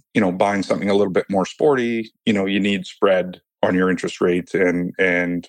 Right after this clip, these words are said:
on your cash flow coming in. So I think personally myself, you know, if you look at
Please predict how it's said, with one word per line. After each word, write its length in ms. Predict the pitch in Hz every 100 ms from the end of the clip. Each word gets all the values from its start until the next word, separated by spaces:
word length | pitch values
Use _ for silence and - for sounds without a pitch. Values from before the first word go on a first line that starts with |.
| -
on 140 | 90
your 100 | 85
cash 240 | - 85
flow 240 | - - 107
coming 300 | - 85 82
in. 180 | 80 - _ _ _ - _ _ _ _ _ _
So 460 | - 120 120 117 - _ -
I 600 | 127 139 143 143 139 131 _ -
think 400 | 107 104 - - _ -
personally 360 | 107 - 95
myself, 580 | 95 95 - 107 98 101 - - _
you 80 | 113
know, 380 | 101 95 98 -
if 180 | 107 -
you 100 | 104
look 240 | 104 104
at 120 | 107